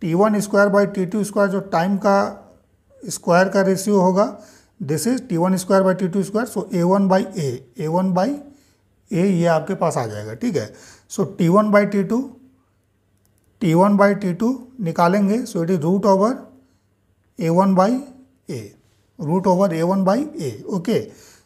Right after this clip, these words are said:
so root over ए वन by A कीजिएगा, so यहाँ A by ए वन देखिए फ़ाइव बाई सेवन है, so it is root over सेवन बाई फ़ाइव। ठीक है,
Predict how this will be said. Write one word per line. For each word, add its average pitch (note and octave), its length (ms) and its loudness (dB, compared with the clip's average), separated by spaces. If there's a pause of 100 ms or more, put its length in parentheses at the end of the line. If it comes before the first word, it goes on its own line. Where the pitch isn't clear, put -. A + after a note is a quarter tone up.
so D#3+ 240 0
root F#3+ 180 2
over G3+ 240 4
ए F3+ 120 0
वन G3+ 220 4
by G3+ 160 6
A G3+ 160 2
कीजिएगा, G3+ 400 0
so G3+ 120 -4
यहाँ F3+ 180 0
A F#3 240 -2
by G3 80 2
ए F#3+ 140 2
वन F#3+ 200 0
देखिए F#3 200 -2
फ़ाइव F#3 240 -2
बाई F#3+ 140 2
सेवन F3+ 300 0
है, A3 80 0
so G3 180 -2
it E3+ 40 -4
is F#3 180 0
root F3+ 200 -2
over F#3 240 2 (480)
सेवन E3+ 400 0
बाई F#3+ 180 2 (480)
फ़ाइव। G#2+ 220 -8 (160)
ठीक F#3 160 -6
है, C#4+ 160 -6